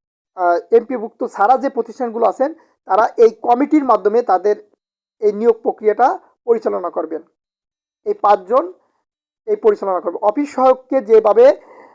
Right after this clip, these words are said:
আ, নিয়োগ প্রদান করবেন, আ, এমপিওভুক্ত, এমপিওভুক্ত প্রতিষ্ঠান ছাড়া যে প্রতিষ্ঠানগুলো আছেন,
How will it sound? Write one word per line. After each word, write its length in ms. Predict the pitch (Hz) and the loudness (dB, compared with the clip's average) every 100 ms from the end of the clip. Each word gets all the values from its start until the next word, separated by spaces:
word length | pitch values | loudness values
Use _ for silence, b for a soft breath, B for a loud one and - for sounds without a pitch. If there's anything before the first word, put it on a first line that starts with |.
| B | B
আ, 340 | - 180 175 175 | -2 0 0 -2
নিয়োগ 400 | 185 196 254 254 | -6 -4 -2 0
প্রদান 260 | 233 233 | 0 0
করবেন, 360 | 226 202 220 285 - _ _ _ | 0 2 2 0 -6 _ _ _
আ, 500 | 190 175 165 160 180 - | -6 -2 -2 -2 -6 -8
এমপিওভুক্ত, 480 | 240 254 277 233 - - _ _ _ _ _ _ _ - | -6 -4 -4 -8 -10 -14 _ _ _ _ _ _ _ -6
এমপিওভুক্ত 460 | 226 269 226 - | -4 -6 -10 -10
প্রতিষ্ঠান 400 | 262 240 247 262 | -8 -8 -6 -8
ছাড়া 240 | 240 226 233 | -4 -2 0
যে 140 | 226 | 0
প্রতিষ্ঠানগুলো 460 | 226 220 247 233 240 | -4 -6 -10 -4 -2
আছেন, 280 | 202 302 | -2 -4